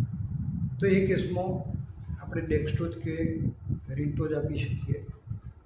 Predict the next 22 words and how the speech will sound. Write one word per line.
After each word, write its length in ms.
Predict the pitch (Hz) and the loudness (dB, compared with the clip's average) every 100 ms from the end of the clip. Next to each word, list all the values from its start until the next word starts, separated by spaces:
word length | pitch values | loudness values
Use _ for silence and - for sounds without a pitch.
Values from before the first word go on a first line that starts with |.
| - - - - 160 | -16 -16 -18 -12 -2
એમાં 220 | 170 165 | 0 0
કેલ્શિયમ 460 | 160 156 - 170 175 170 - | 2 2 2 2 0 -2 -4
કે 100 | 165 165 160 160 - - - - - - - - | -2 0 -2 -6 -8 -10 -20 -20 -20 -8 -6 -2
માઇફેક્સની 520 | 151 147 160 - 156 | 0 0 0 -2 -4
ખાસ 280 | 135 143 135 | -2 0 0
જરૂરિયાત 420 | 135 135 139 139 131 | 0 0 -2 -2 -4
હોતી 200 | - 135 | -2 -2
નથી. 320 | 127 131 147 - - | -2 -4 -8 -12 -4
ડી 120 | 147 | 0
એન 140 | 156 156 | 2 0
એસ 220 | 151 - | -2 -4
કે 80 | 151 | -4
ન-, 280 | 139 143 - | -2 -2 -2
એન 140 | 147 147 | 0 0
એસ 180 | 147 135 | 0 -2
આપી 200 | 131 135 | -2 -2
શકીએ. 400 | - - - - - - - - - - - | 0 2 2 2 0 -2 -2 -2 0 2 6
પરંતુ 320 | 175 196 208 | 6 6 6
જે 180 | 185 196 | 8 6
કેસમાં 400 | - - 190 190 | 6 4 4 2
કોન્સ્ટિપેશન 960 | 185 156 156 151 202 175 170 151 - | 2 2 4 4 4 2 2 2 2
હોય 100 | - | 2